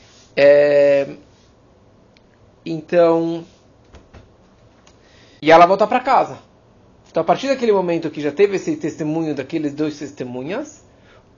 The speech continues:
o casal, o marido e a mulher, não poderiam ter mais uma relação sexual até que eles fossem até o templo sagrado e fazer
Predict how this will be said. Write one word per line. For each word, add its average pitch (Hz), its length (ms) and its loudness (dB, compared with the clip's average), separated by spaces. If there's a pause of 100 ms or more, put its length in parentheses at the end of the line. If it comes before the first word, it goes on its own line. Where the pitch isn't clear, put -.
o 156 100 -6
casal, 175 520 6
o - 20 0
marido 160 380 -4
e - 20 -2
a 165 40 0
mulher, 226 360 -4
não 214 80 -12
poderiam 208 340 -2
ter 190 80 -10
mais 180 160 -2
uma 170 120 -8
relação 156 320 -10
sexual 156 520 -2
até - 540 -2 (340)
que - 80 -8
eles 170 140 -6
fossem 190 560 -8
até 156 300 -6
o 151 80 -4
templo 147 340 -10
sagrado 139 640 -6 (420)
e - 80 -18
fazer 139 560 -4